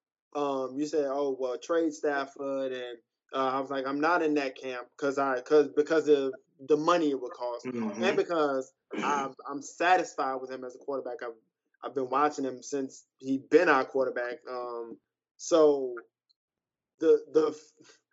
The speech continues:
Speaker 1: the thing that somebody talked about was the Alex Smith,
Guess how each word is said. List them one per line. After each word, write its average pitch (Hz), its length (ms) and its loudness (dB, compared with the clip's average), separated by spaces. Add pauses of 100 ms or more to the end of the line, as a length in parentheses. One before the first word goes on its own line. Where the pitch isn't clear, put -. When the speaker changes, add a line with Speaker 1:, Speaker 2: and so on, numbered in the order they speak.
(440)
Speaker 1:
the 151 100 8
thing 233 200 8
that 247 140 4 (380)
somebody 175 400 -4
talked 175 220 -4
about 147 240 -4
was 135 560 -6 (1080)
the 175 160 4
Alex 196 300 0
Smith, 170 580 2